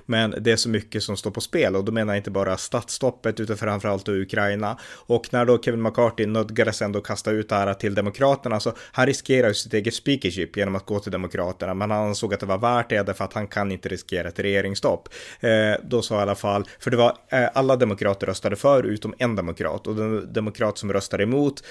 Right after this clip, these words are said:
eh, det här förslaget då, han heter, heter Mike Qu-, Quigley och han röstade emot då för att det inte fanns stöd till Ukraina här och sa att,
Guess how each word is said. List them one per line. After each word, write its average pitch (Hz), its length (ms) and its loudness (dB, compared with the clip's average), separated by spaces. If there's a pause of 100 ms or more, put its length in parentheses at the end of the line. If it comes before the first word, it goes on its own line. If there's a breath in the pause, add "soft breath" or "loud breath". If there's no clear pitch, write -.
(120 loud breath)
eh, 107 240 2
det 107 80 0
här 113 100 2
förslaget 113 400 0
då, 113 280 2
han 104 160 -4
heter, 98 240 -4
heter 104 320 -4
Mike 104 280 0
Qu-, - 420 0
Quigley 143 460 2 (200 loud breath)
och - 280 -6
han 123 80 4
röstade 117 320 2
emot 117 300 0
då 98 100 0
för 104 300 2
att 95 160 0
det 107 80 -2
inte 98 180 -4
fanns 95 220 -2
stöd 101 320 2
till - 300 -4
Ukraina 117 440 4
här 92 240 0
och 95 80 -2
sa 95 220 0
att, - 220 -8